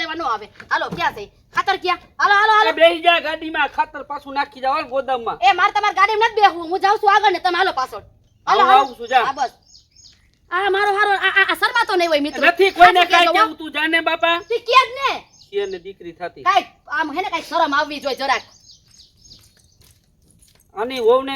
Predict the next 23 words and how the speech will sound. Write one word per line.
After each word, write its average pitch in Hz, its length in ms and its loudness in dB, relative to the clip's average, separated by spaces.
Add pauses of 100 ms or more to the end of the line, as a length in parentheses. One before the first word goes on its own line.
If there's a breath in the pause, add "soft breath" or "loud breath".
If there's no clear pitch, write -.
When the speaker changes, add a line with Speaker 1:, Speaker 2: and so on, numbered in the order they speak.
Speaker 2:
કેવું 277 260 -6
છે 277 100 -10
ને 240 80 -14
છોકરાને 254 360 -6
કેવું, 247 260 -6
નોખા 262 300 0
થઈ 285 240 -12
જાવ, 277 120 2
આના 254 240 0
ભેગા 233 260 2
નો 247 220 -6
રહેતા. 185 280 -6 (680)
તમારા 269 400 2
જેવા 269 240 2 (160)
ખાનદાની 277 460 -2
નમરે 254 300 0 (360)
હાવ 269 180 -2 (100)
નકટી 277 420 -8
મૂવી 240 300 -10
છે. 185 100 -6 (600)
હાલો 311 260 -2
એનું 302 220 -8
ખાતર 269 260 -4